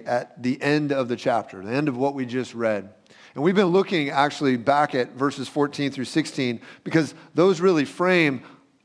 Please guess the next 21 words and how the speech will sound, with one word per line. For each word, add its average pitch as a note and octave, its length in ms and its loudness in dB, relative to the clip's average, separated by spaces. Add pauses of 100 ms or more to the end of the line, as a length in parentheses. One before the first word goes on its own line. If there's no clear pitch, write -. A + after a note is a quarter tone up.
(160)
most C#3+ 540 -2
of D#3 140 2
the B2 80 2
letter D3 560 2
and B2 280 -4
really D3 360 2
the B2 180 2
last B2 340 2
two D#3 140 -4
weeks C3+ 280 0
that B2+ 140 -6
we've, A2 320 -8
we've A2+ 200 -8
looked B2+ 220 -4
at, F#2 140 -4
right? A#2 140 -2
Where C3+ 160 -2
Paul G3+ 280 2
here F#3+ 220 4
is D3 120 0
saying D3 600 0